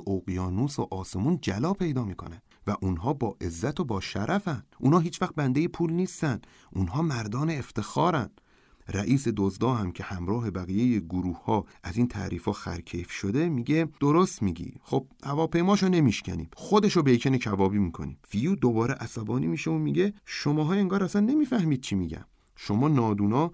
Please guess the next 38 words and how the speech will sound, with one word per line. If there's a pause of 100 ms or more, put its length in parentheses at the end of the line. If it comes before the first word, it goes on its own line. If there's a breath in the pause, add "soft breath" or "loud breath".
به
یه
آمریکایی
مثل
کورتز
رو
انداختید
تا
پورکو
رو
از
بین
ببره، (200 soft breath)
در
حالی
که
پورکو
برگشته
تا
برای
شرافت
خلبانای
دریای
آدریاتیک
مثل
شما (160 loud breath)
با
کورتز
بجنگه
و
از
شهرت
شما
دفاع
کنه.» (460)
وسط
این
مکالمه